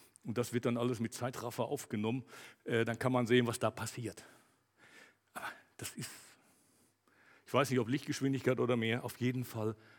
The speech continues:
es passiert in einer unwahrscheinlich schnellen Zeit. Und dann wird das Verwesliche, muss anziehen, die Unverweslichkeit und das Sterbliche muss anziehen, die Un-, Unsterblichkeit. Kommen wir noch mal kurz auf das Wort plötzlich zu sprechen. Plötzlich, das bedeutet,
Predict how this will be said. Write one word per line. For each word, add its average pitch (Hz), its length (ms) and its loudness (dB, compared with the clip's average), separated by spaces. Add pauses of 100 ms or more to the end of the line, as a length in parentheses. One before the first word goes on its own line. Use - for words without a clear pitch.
(120)
es - 180 -12
passiert - 400 -6
in 117 120 -6
einer 113 300 -8 (280)
unwahrscheinlich 135 500 0
schnellen 113 240 -4
Zeit. 104 380 -2 (1500)
Und 123 200 6
dann 175 140 12
wird 196 100 12
das 175 120 6
Verwesliche, 175 840 8
muss 131 180 0
anziehen, 160 460 2
die 135 100 0
Unverweslichkeit 160 800 4
und 135 80 2
das 120 120 4
Sterbliche 143 440 4
muss 135 140 -2
anziehen, 139 360 -2
die 135 80 -6
Un-, 135 260 -6
Unsterblichkeit. 107 840 -4 (380)
Kommen 220 180 8
wir - 20 6
noch 214 80 6
mal 190 120 4
kurz 208 220 6
auf 180 120 2
das 143 320 0
Wort 165 300 0
plötzlich 156 480 0
zu 110 220 -4
sprechen. 127 540 -2 (320)
Plötzlich, 165 500 8
das 156 120 -8
bedeutet, 151 640 6